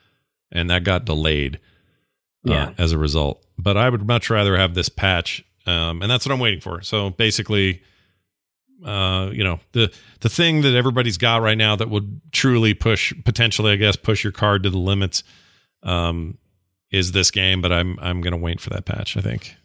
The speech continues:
Speaker 1: 'cause not that, I'm not that worked up over it. So we'll see what happens.
Speaker 2: Yeah, I am too, before I give it another go. I just have, it just has a few too many issues for me to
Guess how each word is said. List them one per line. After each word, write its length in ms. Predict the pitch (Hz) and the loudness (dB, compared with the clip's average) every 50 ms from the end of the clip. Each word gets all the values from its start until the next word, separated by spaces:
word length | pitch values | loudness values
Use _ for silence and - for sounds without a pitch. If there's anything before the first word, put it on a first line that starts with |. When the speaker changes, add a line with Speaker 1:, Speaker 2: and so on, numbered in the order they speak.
| _ _ _ | _ _ _
Speaker 1:
'cause 440 | - - 90 90 - - - - - _ _ _ _ _ | -8 -6 -4 -2 -2 -4 -4 -8 -12 _ _ _ _ _
not 180 | - - 87 - | -4 -4 -4 -2
that, 200 | - 85 85 - _ _ _ _ - - | -2 -4 -6 -6 _ _ _ _ -6 -2
I'm 120 | 104 113 | 0 2
not 120 | 120 107 | 2 2
that 140 | - 98 90 | 2 2 0
worked 180 | 85 80 - - | 0 -2 -4 -6
up 160 | - - - | -8 -8 -10
over 180 | - - 60 - | -10 -10 -10 -12
it. 140 | - - - | -14 -12 -10
So 260 | - - 95 92 87 - | -6 -4 -4 -4 -4 -4
we'll 100 | - 95 | -6 -6
see 140 | - - 98 | -4 -2 -2
what 120 | 90 82 | -2 0
happens. 340 | 90 190 185 165 160 - - - | 2 2 4 2 2 0 -2 -2
Speaker 2:
Yeah, 60 | 202 | 0
I 40 | 185 | 2
am 180 | 190 180 160 151 | 2 2 0 -2
too, 400 | - - 151 139 135 131 135 - | 0 2 2 2 2 0 -2 -4
before 300 | - 143 - - 143 135 | -4 -4 0 2 2 2
I 80 | 131 131 | 2 2
give 180 | 120 131 123 117 | 0 0 -2 -2
it 80 | 120 120 | -2 -4
another 340 | 117 120 120 117 110 117 | -4 -4 -4 -4 -4 -6
go. 460 | 113 113 120 113 110 107 107 110 110 - - | -6 -4 -2 -2 0 0 -2 -4 -6 -8 -6
I 120 | - 139 | -6 -6
just 220 | 139 - - - - | -6 -6 -8 -2 0
have, 320 | 202 208 208 190 180 - - - - _ | 4 4 4 2 2 -4 -8 -16 -8 _
it 120 | 160 165 | 0 0
just 240 | 156 - 202 196 196 | 2 2 0 0 2
has 180 | 185 190 185 180 | 0 2 4 4
a 80 | 151 | 2
few 300 | - - - 170 196 214 | 2 0 2 2 2 2
too 160 | 190 - 220 208 | 2 2 2 4
many 280 | 196 196 185 175 165 | 4 4 4 4 4
issues 380 | 160 156 - - 135 123 117 - | 2 0 0 0 0 -2 -2 -2
for 120 | - 135 | -2 -2
me 160 | 120 120 120 117 | 0 0 0 0
to 160 | 120 117 113 | 0 -2 -2